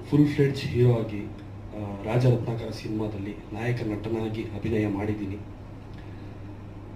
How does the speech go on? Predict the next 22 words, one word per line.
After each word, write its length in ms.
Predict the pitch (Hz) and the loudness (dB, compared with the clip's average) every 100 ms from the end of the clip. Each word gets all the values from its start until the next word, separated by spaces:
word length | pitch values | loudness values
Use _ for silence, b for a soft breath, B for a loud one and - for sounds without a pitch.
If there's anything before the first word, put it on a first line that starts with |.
| 120 | -2
ಇದಕ್ಕೆ 260 | 123 127 | 0 0
ಕಾರಣಕರ್ತರು 880 | 120 120 143 139 131 120 143 147 - - - - - - | 2 4 6 4 2 2 4 4 2 -10 -10 -12 -8 0
ಜಯರಾಮ್ 320 | 113 123 123 | 4 6 6
ಸರು 300 | - 120 135 | 4 2 2
ಹಾಗೆ 580 | - 110 110 120 127 - - - - | -2 -2 -2 0 -2 -2 -10 -12 -2
ವೀರೇಶ್ 300 | 110 113 107 | 2 2 0
ಸರು. 300 | - 110 - - - - B B B B B B - - | -2 -4 -4 -8 -10 -10 B B B B B B -8 4
ಥ್ಯಾಂಕ್ಸ್ 360 | 127 160 - | 8 8 8
ಹೇಳೋ, 300 | 147 147 147 127 - - - | 6 8 6 4 -2 -8 2
ಥ್ಯಾಂಕ್ಸ್ 320 | - 180 - | 6 6 6
ಹೇಳಿದ್ರೆ 280 | 147 147 139 | 4 4 2
ತುಂಬಾ 360 | - 127 143 | 2 2 2
ಚಿಕ್ಕದಾಗುತ್ತೆ. 680 | 143 123 - 127 113 107 107 | 0 -2 -2 2 2 0 -4
ಆ, 840 | - - - - - - - - | -4 -8 -6 -4 -6 -10 -12 -10
ನನ್ 440 | 104 98 98 110 113 | -8 -4 -2 0 0
ಮನ್ಸಲ್ಲಿ 320 | 120 139 120 | 2 2 0
ತುಂಬಾ 240 | 117 120 | 0 2
ದೊಡ್ಡ 220 | 113 107 110 | 2 2 2
ಗೌರವ 300 | 113 120 117 | 2 4 4
ಇದೆ 220 | 104 104 | 2 0
ಅವ್ರಿಗೆ 420 | 98 104 - - - - - - - - - - - - - - - - - - - | -2 -4 -6 -10 -12 -14 -14 -14 -14 -14 -14 -14 -14 -14 -12 -12 -12 -12 -12 -12 -10
ಅಷ್ಟೇ. 220 | - - | -8 -2